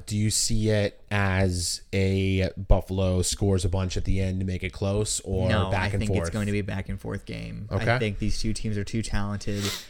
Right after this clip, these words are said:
Speaker 2: to let it be that way.
Speaker 1: I like to believe that.
Speaker 2: And, you know, honestly, I don't believe in the Chiefs' magic if it is, if they get up twenty-eight to nothing. I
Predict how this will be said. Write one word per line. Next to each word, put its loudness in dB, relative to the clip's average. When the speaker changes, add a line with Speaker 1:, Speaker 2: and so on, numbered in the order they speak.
Speaker 2:
to 8
let -2
it -6
be -2
that -2
way. -4
Speaker 1:
I 2
like 6
to 4
believe 4
that. 2
Speaker 2:
And, 0
you 0
know, 2
honestly, 0
I 0
don't -2
believe -4
in -4
the -4
Chiefs' -6
magic -4
if -8
it -6
is, -2
if 4
they 0
get 2
up -2
twenty-eight 0
to 10
nothing. 4
I 0